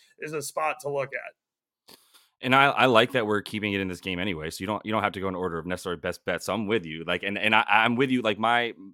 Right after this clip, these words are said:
Speaker 2: that, my side, uh, in terms of taking the, the Celtics there, like it a lot.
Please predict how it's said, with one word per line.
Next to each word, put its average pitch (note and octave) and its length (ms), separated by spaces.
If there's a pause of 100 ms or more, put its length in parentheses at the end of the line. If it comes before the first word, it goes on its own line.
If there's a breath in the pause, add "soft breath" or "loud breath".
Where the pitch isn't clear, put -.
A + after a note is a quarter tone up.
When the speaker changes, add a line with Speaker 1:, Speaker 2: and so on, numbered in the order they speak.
(100)
Speaker 2:
that, G#2 240
my A2+ 140
side, G#2+ 380 (160)
uh, F2+ 260
in F2+ 80
terms F2+ 160
of - 60
taking F#2+ 320
the, F2 120
the - 100
Celtics G2 340
there, E2 240
like F#2 260
it A2+ 60
a A2 40
lot. E2 300